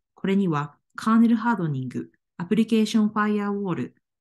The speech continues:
マイクロセグメンテーションなどの高度な防御が必要です。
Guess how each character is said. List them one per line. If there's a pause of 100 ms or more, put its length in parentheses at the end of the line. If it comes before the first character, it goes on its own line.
マ
イ
ク
ロ
セ
グ
メ
ン
テ
ー
シ
ョ
ン
な
ど
の
高
度
な
防
御
が
必
要
で
す。